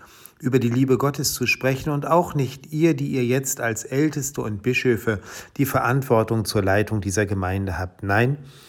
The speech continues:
durch das Blut Jesu Christi ist die Gemeinde entstanden. Durch sein Blut ist die Freiheit der Menschen wieder neu in diese Welt gekommen,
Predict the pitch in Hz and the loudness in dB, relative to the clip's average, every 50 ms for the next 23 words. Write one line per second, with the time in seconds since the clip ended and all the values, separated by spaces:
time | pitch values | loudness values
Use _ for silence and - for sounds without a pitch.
0 | - _ _ - 135 156 180 175 175 - 160 143 - - - 135 143 156 147 - | -20 _ _ 4 6 6 6 6 4 0 0 0 0 -2 0 2 2 2 0 0
1 | - 127 127 117 117 110 98 - - 123 110 - - - 110 95 90 - - - | 0 0 2 2 0 -4 -4 -4 -4 -2 -2 -2 -4 -4 -4 -6 -6 -10 -16 -20
2 | _ _ - 147 139 - - - 113 101 113 104 104 110 113 120 120 123 123 123 | _ _ -6 -6 -6 -4 -6 -6 -2 -2 -2 0 0 0 0 0 -2 -2 -4 -6
3 | 117 107 - - - 110 110 104 - - 110 95 127 131 135 - - - - - | -6 -8 -6 -4 -4 -2 -2 -4 -6 -6 -4 2 4 4 4 2 0 -2 0 0
4 | 117 123 143 160 156 135 - - 127 139 160 175 180 175 180 - - - - - | 2 2 2 2 0 -2 -2 0 2 4 4 4 4 2 -2 -6 -8 -12 -18 -20
5 | - _ _ _ 143 127 - - 135 127 - - - 120 135 156 156 131 131 127 | -20 _ _ _ -6 -4 -2 -2 -4 -4 -4 -4 -2 0 0 2 2 2 2 2
6 | 127 - 113 110 113 120 131 151 147 - - 139 131 117 - - - - _ _ | 0 0 -2 -2 -2 -2 -2 -2 -2 -2 -2 -2 -2 -4 -6 -10 -16 -20 _ _
7 | - 123 127 120 117 113 120 127 151 160 156 143 135 127 123 113 123 101 104 113 | 0 2 2 2 4 4 4 4 6 4 4 2 0 -2 -2 -2 -2 0 2 2
8 | 120 139 139 - 139 123 92 - 120 113 117 113 113 104 - | 2 2 0 0 -4 -4 -2 -2 -2 0 0 0 -2 -4 -6